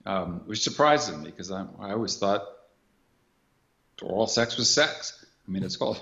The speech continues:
<laughs> oral sex for a reason. But, um, but, but, but, uh,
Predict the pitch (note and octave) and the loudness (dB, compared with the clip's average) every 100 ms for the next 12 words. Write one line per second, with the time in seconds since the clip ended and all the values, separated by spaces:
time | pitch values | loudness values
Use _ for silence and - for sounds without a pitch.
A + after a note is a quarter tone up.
0 | - A#2 A#2 G2 - C#3 A#2+ F3 - - | 0 6 6 4 4 4 2 0 -4 -4
1 | - - G2 F#2+ C3+ A#2+ - - - - | -12 -4 -2 2 2 2 0 -10 -20 -14
2 | - G#2+ G#2+ - G2+ G2+ G2 - - - | -4 -2 -2 0 2 4 2 -2 -16 0
3 | A#2+ A2+ - A2+ G#2 - - G#2 G#2 G2 | 2 4 2 2 2 0 -4 2 2 2
4 | - G2+ F#2+ F#2 | 2 6 6 4